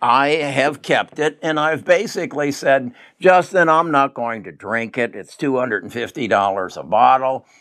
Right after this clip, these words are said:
Uh, I'll leave it, and I'll keep it, and I'll leave it in my will for you." So,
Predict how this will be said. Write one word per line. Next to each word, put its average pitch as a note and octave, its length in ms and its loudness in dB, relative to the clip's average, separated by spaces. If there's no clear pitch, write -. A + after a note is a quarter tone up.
Uh, A2 340 2
I'll D3 260 2
leave C#3 280 0
it, C3 240 -4
and A2 400 -8
I'll C3+ 160 2
keep C#3+ 340 -2
it, B2+ 220 -4
and A#2 120 -4
I'll A2 160 -2
leave G#2+ 280 -4
it G2+ 100 -4
in G2+ 180 -6
my G2 200 0
will F2+ 420 -4
for E2+ 240 -8
you." D2+ 360 -6
So, E3+ 400 2